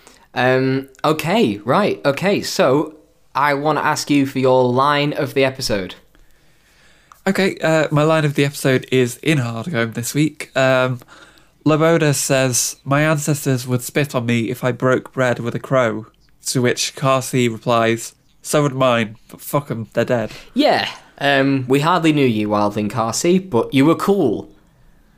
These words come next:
Speaker 1: You, you,
Speaker 2: You,
Speaker 1: you were
Speaker 2: yeah,
Speaker 1: great."
Speaker 2: very much so.
Speaker 1: Yeah, and
Speaker 2: Yeah.
Speaker 1: you gave us a great image of those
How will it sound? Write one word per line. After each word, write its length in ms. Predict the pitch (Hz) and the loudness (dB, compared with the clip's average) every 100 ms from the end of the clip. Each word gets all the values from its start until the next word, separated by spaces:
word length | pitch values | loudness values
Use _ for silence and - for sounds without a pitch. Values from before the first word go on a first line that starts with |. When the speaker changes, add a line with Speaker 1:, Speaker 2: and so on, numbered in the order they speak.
| _ | _
Speaker 1:
You, 140 | 113 120 | -2 0
you, 200 | 113 165 | 2 2
Speaker 2:
You, 120 | 202 | 4
Speaker 1:
you 140 | 127 143 | 4 4
were 60 | |
Speaker 2:
yeah, 100 | 247 | 4
Speaker 1:
great." 260 | 180 160 110 | 4 2 2
Speaker 2:
very 180 | 175 202 | 2 0
much 200 | 196 - | -2 -6
so. 320 | - 190 120 | -2 0 2
Speaker 1:
Yeah, 220 | 127 95 - - | 0 -4 -6 -2
and 260 | 131 131 | 0 2
Speaker 2:
Yeah. 120 | - | 2
Speaker 1:
you 60 | 135 | 2
gave 180 | 143 143 | 4 2
us 100 | 131 | 2
a 60 | 131 | 0
great 300 | 135 135 131 | 2 2 2
image 300 | 131 127 123 | 2 2 2
of 80 | 117 | 2
those 300 | 120 113 | 2 2